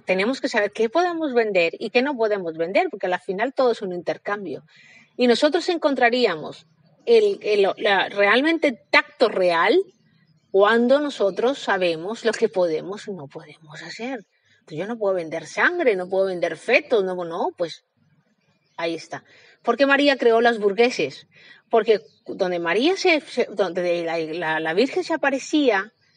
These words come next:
pues traía las multitudes. Y un pueblo insignificante,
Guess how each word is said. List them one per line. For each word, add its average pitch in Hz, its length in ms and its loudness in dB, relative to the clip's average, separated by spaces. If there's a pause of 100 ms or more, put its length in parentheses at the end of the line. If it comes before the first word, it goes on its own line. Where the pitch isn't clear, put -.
(160)
pues - 260 -4
traía 175 340 -2
las 196 160 -6
multitudes. 170 920 -4 (380)
Y 175 200 -4
un 175 220 -10
pueblo 208 280 4
insignificante, 226 1000 -4